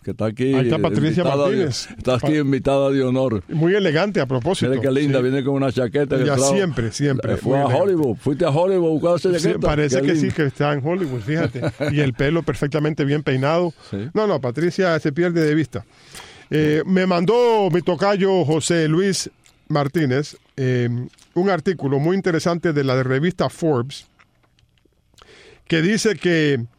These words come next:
Speaker 2: los Reales de Kansas City están recompensando a sus aficionados después de ganar la serie divisional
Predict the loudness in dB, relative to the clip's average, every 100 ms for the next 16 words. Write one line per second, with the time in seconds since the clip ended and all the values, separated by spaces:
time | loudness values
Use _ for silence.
0 | -20 -2 0 2 2 2 2 2 0 0
1 | 0 0 0 0 -2 -2 -2 -2 0 0
2 | 0 -2 0 0 0 0 0 -2 -2 -2
3 | -2 -2 -2 -4 -2 0 0 0 0 -4
4 | -10 -20 -20 -20 -12 -4 -2 0 0 0
5 | 0 0 2 2 0 -2 -4 -2 0 0
6 | 2 0 0 0 0 2 0 -2